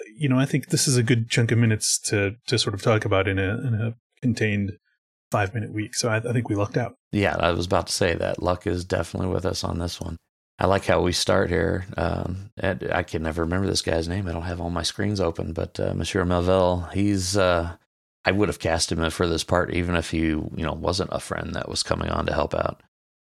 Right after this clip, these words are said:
Speaker 1: Sure. But, and, and, um, he gets introduced a couple minutes earlier, so I'm gonna assume that the hosts of the time give, give a full rundown on him, but this is Roger, uh, Vadim? Vadim? V-, Vadim, I'm gonna say. He's French,
Speaker 2: Yeah,
Speaker 1: right?
Speaker 2: Vadim. That's
Speaker 1: Vadim.
Speaker 2: gotta be Vadim. And,
Speaker 1: Yeah.
Speaker 2: uh, he,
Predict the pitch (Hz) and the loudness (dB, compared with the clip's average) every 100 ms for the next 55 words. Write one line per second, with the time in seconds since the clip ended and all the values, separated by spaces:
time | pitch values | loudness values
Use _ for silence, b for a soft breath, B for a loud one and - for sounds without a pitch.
0 | - 120 113 113 _ _ _ _ - 135 | -6 -2 -2 -4 _ _ _ _ 2 4
1 | 131 131 123 120 117 113 110 107 - 156 | 6 6 4 4 6 6 4 2 -2 0
2 | 143 156 170 156 156 139 139 127 - 135 | 2 2 2 2 4 4 4 2 2 2
3 | 123 117 117 113 104 104 120 117 107 - | 4 4 4 4 4 4 4 4 4 2
4 | - 143 139 127 123 123 113 - 110 117 | 4 6 6 6 6 4 4 2 0 2
5 | 107 110 107 101 - 120 101 113 107 107 | 2 4 2 0 -2 -2 0 2 2 4
6 | 104 101 98 98 - 120 98 B B B | 2 2 0 -4 -6 -4 -4 B B B
7 | - 113 110 113 117 - 123 104 98 98 | 2 4 4 2 0 -4 -4 -2 -2 0
8 | 110 160 185 151 113 110 165 165 - 135 | 2 2 2 2 2 2 2 -2 -2 -2
9 | 127 120 117 98 95 101 101 92 143 143 | 2 4 4 4 2 2 0 -2 -2 0
10 | 104 95 92 107 98 92 87 - _ _ | 2 2 2 2 2 0 -2 -8 _ _
11 | - - 117 110 101 95 87 80 90 87 | -6 0 2 2 2 2 0 0 -2 -8
12 | b _ _ _ - 90 92 92 90 87 | b _ _ _ -2 2 4 6 4 4
13 | 85 110 110 | 0 0 0